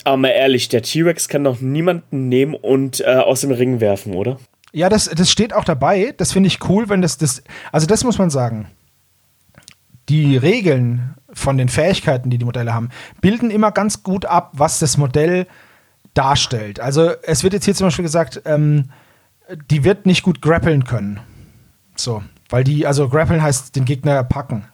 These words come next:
Speaker 2: weil halt die Arme so kurz sind. Aber die hat dann halt diese Zähne und,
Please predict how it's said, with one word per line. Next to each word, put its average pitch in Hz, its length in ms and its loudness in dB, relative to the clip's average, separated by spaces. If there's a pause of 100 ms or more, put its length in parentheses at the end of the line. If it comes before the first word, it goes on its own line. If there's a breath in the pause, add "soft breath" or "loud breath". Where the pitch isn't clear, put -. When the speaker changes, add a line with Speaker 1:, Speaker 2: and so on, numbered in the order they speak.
Speaker 2:
weil 131 360 2
halt 151 100 0
die 165 100 0
Arme 156 240 2
so 143 120 -2
kurz 123 320 -2
sind. 117 180 -8 (300 loud breath)
Aber 151 340 2
die 151 160 -2
hat 156 160 0
dann 160 140 2
halt 147 260 2
diese 135 400 0
Zähne 175 520 0
und, 151 420 -2